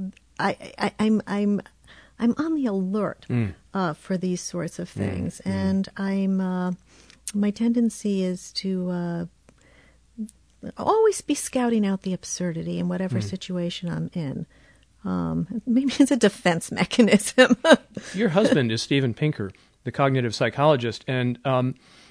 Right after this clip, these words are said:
Speaker 2: I would think that, you know, I think our audience, uh, our listening audience probably has heard of him. He's very famous. He's written a number of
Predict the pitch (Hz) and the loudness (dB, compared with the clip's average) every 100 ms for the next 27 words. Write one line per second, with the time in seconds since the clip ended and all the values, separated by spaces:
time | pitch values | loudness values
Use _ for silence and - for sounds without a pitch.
0 | - - _ - 226 349 - 196 175 135 | -20 -20 _ 2 4 6 6 4 4 2
1 | - - 143 147 131 131 - 135 156 135 | 0 -8 0 2 2 0 -4 -2 0 2
2 | 117 120 120 110 - - - 110 110 123 | 4 4 2 0 -4 -8 -6 -2 -2 -2
3 | 135 110 107 104 - 127 120 113 107 - | 0 0 -2 -4 -4 -2 0 0 -4 -2
4 | 127 127 131 117 98 135 160 143 131 123 | 0 2 0 -2 -2 2 4 4 2 0
5 | 113 101 104 107 104 120 127 110 107 104 | -2 -6 -8 -8 -4 -2 0 0 -2 -6
6 | 113 | -12